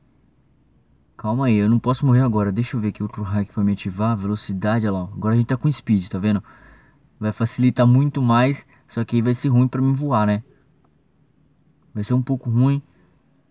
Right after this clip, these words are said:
O cara, o cara disse, nossa, não era pra me tirar agora, né? Era pra esperar ele, era pra gente esperar ele vir, cara. Eu tô falando até embolado aqui, nossa. Não esquece da aposta, hein, galera. Se você acha que eu vou matar esse cara, vai nos comentários agora, rapidão, digita um.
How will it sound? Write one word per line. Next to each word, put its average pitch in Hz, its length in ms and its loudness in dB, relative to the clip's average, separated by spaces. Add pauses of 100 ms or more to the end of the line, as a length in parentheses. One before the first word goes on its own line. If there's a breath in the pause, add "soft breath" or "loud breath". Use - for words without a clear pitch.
(1160)
O - 60 -20
cara, 107 280 -6
o 107 40 -12
cara 110 240 -2
disse, - 120 -10
nossa, 110 240 -2
não 110 100 -2
era 110 60 -6
pra 117 140 0
me 113 80 2
tirar 104 220 -4
agora, 98 180 -4
né? 101 140 0
Era 95 80 -4
pra 101 80 -8
esperar 101 300 -6
ele, 101 420 -6 (240)
era 101 120 -8
pra 117 80 -2
gente 110 140 2
esperar 104 280 -4
ele 113 120 2
vir, 92 240 -4
cara. 92 180 -8
Eu - 60 -20
tô 123 100 -6
falando 117 220 2
até 131 100 0
embolado 104 420 2
aqui, - 180 -8
nossa. - 340 -6 (1200 soft breath)
Não 120 120 2
esquece 117 260 0
da 143 120 0
aposta, 113 420 0
hein, 117 40 6
galera. 95 320 -2 (360 loud breath)
Se 220 160 4
você 226 200 6
acha 190 140 6
que 180 60 0
eu 170 40 4
vou 165 80 6
matar 156 300 4
esse 127 180 2
cara, 127 280 4
vai 143 260 2
nos 135 220 2
comentários 131 400 2
agora, 117 240 2
rapidão, 117 440 2
digita 123 380 2
um. 110 180 4